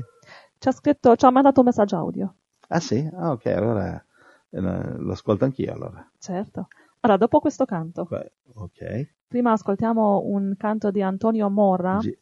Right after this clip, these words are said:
Speaker 2: Gisella è quella che sta venendo con suo marito, no?
Speaker 1: Sì,
Speaker 2: Quando è che
Speaker 1: Gisella.
Speaker 2: arrivano questi?
Speaker 1: Ehm, più o meno un mese, meno di un mese.
Speaker 2: Meno di un mese qua.
Speaker 1: Ho qui il
Speaker 2: Poi qui
Speaker 1: calendario.
Speaker 2: faremo un Natale incredibile a questi fratelli.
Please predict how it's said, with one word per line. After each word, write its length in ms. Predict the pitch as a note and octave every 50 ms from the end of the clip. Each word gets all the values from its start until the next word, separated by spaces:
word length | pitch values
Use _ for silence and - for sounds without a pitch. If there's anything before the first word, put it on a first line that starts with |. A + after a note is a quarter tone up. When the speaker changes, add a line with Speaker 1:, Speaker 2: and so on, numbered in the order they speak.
| - -
Speaker 2:
Gisella 400 | G#2 G2+ G#2 F#2+ D#3 D#3+ D#3 A#2+
è 40 |
quella 160 | G2+ A#2 A2 G#2+
che 100 | G2 G#2
sta 120 | - G#2+ G2+
venendo 320 | G2+ G#2 G#2 G#2+ G#2 G2+ F2
con 160 | - F#2+ F#2
suo 140 | - - F#2+
marito, 340 | F#2+ G#2 G2+ F2+ - - F#2+
no? 80 | G#2 A#2+ B2
Speaker 1:
Sì, 280 | _ - - - - G#3
Speaker 2:
Quando 160 | G3 F#3 _ _ - - - - A3 A3
è 20 |
che 60 | G#3+
Speaker 1:
Gisella. 60 | G3+
Speaker 2:
arrivano 280 | - A#2+ C3 C3+ B2+ G#2+
questi? 280 | G#2 B2 B2+ - _ _ _
Speaker 1:
Ehm, 880 | - G#3 G#3 G#3 G#3 G#3 G3+ G3+ G3+ G3+ G3+ G3 G3 G3 G3 G3 G3 G3 _ _
più 160 | - - C#4+ C#4+
o 100 | C#4 B3
meno 320 | A3+ A#3 A#3 A3+ G#3+ G3+
un 100 | G3 F#3+
mese, 360 | F#3+ G3 F#3+ F#3 F#3 F3+ -
meno 240 | F#3+ G#3+ A3+ G3+ F3
di 80 | E3+ F3+
un 100 | F3 F3
mese. 360 | F3 F3+ F#3+ F#3+ F#3+ F#3+ - _ _ _ _ _
Speaker 2:
Meno 220 | G#2 G2+ G2+ G2
di 100 | F#2+ F#2+
un 60 | F#2+
mese 300 | F2+ G2+ G2+ F2+ - F#2
qua. 200 | - - E2+ F2 - _
Speaker 1:
Ho 80 | - G3+
qui 160 | - - A3
il 60 | G#3
Speaker 2:
Poi 100 | G#3 A#2
qui 80 | - G3
Speaker 1:
calendario. 320 | G3 D#3 C#3+ - - A2
Speaker 2:
faremo 320 | G#2+ A#2+ C3+ C3+ B2+ A2+
un 120 | A2 G#2 G#2
Natale 540 | G#2+ G#2+ G2+ - - A#2+ B2+ C3 B2+ A#2 A2
incredibile 640 | G2+ F#2+ - - A#2+ C#3 D3+ G#2+ E2+ D#2 E2+ E2+ E2+
a 20 |
questi 240 | F2 F2 - - -
fratelli. 480 | - - - - C4+ - - C#4 C4 -